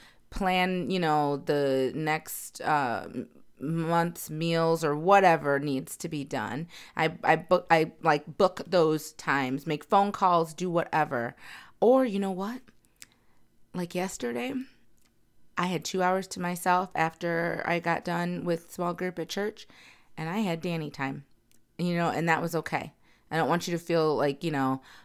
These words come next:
"Oh my gosh, I can't take time for me. Two hours for me, what would that even look like?" Okay, maybe you don't have two hours. Take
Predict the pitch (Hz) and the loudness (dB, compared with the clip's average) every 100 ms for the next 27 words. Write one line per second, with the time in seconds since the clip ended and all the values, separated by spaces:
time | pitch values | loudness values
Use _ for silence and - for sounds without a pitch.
0 | - 143 135 135 123 - - 147 156 196 | -8 -4 0 0 0 -4 -6 -8 -6 -6
1 | 117 - 101 - 127 - 131 135 147 - | -6 -8 -10 -10 -12 -10 -8 -8 -8 -8
2 | 165 120 131 156 - 139 139 156 147 151 | -6 -2 -2 -4 -6 -6 -6 -4 -6 -6
3 | 151 151 147 147 165 - 151 - - - | -8 -8 -8 -8 -8 -10 -12 -12 -18 -18
4 | - 156 160 160 165 160 160 156 156 147 | -6 -2 0 0 0 2 2 2 0 -2
5 | 156 135 170 156 139 - 165 139 | -4 0 0 0 -2 -4 -6 -6